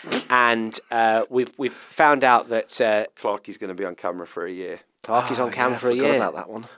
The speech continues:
Speaker 1: Yeah.
Speaker 3: Eesh.
Speaker 2: Fifty-one grand, baby.
Speaker 1: So, uh, get in touch with us
Speaker 3: Take it.
Speaker 1: at Pappy's Tweet and tell us how much you're willing to pay to see Clarky on cam.
Speaker 2: As,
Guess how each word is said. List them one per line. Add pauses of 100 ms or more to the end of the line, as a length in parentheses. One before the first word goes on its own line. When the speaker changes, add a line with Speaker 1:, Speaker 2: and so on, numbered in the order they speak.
Speaker 1:
Yeah. (240)
Speaker 3:
Eesh.
Speaker 2:
Fifty-one
grand,
baby. (260)
Speaker 1:
So,
uh,
get
in
touch
with
us
Speaker 3:
Take
it.
Speaker 1:
at
Pappy's
Tweet
and
tell
us
how
much
you're
willing
to
pay
to
see
Clarky
on
cam. (640)
Speaker 2:
As,